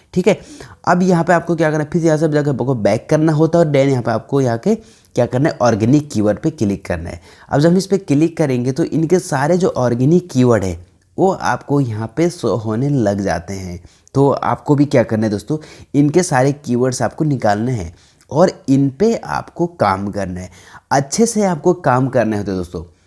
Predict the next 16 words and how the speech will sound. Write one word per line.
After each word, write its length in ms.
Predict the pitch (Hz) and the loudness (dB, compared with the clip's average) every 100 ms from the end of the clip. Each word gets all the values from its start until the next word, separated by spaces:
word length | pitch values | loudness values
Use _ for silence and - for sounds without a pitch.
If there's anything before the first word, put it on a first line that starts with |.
| _ - | _ -8
यहाँ 260 | 101 123 131 | 0 0 2
पे 100 | 160 | 2
आप 100 | 143 | 2
देख 200 | 120 - | 0 0
सकते 260 | 135 - | -2 -2
हैं, 60 | 135 | -2
जैसे 180 | 131 147 | 0 2
इन्होंने 260 | 139 139 | 2 2
यहाँ 160 | 135 127 | 2 0
पे 120 | 139 139 - - | -2 -4 -10 -8
डिजिटल 380 | 98 117 110 156 | 0 0 2 2
मार्केटिंग 500 | 165 135 127 143 151 | 2 2 0 -2 -2
कोर्स 300 | 147 127 123 | 2 2 2
हम 80 | 131 | 0
सर्च 320 | 127 123 127 | 2 0 0
करेंगे 500 | - 120 98 95 117 | -2 -2 -2 -2 -4